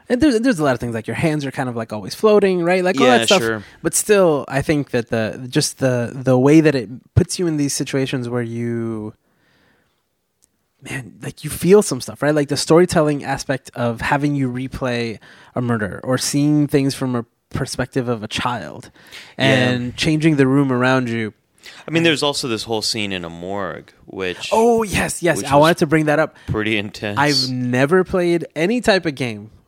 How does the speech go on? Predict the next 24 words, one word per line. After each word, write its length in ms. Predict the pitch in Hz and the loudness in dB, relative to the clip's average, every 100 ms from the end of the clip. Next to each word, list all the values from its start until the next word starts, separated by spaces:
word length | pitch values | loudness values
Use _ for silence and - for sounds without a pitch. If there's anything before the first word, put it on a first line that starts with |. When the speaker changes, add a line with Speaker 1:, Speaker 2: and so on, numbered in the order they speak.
| - | -6
Speaker 1:
third 200 | 143 160 | -4 -4
person 380 | 156 147 - 147 | -6 -6 -6 -4
or 100 | 139 | 0
otherwise, 440 | 147 147 127 120 123 | 2 4 4 2 -2
where 100 | 127 | -4
I 40 | |
had 120 | 131 | -4
to 80 | 117 | -8
get 240 | 117 131 | -4 -2
a 40 | 170 | -2
key 440 | - 208 160 143 - _ _ - | -2 0 0 0 -6 _ _ -10
to 140 | 151 - | -8 0
open 260 | 143 160 | 2 2
a 80 | 147 | 0
drawer 440 | 131 143 160 135 | 0 4 4 4
and 280 | 127 127 120 | 2 -2 -4
pull 240 | - 139 131 | -2 0 -2
a 60 | |
body 680 | 120 131 131 131 123 113 90 | 2 4 4 2 -2 -4 -8
out 200 | 127 123 | -6 -4
of, 260 | 123 117 107 | -4 -6 -10
you 120 | 131 | -6
know, 180 | 120 95 | -6 -6
like, 200 | 107 117 | -8 -10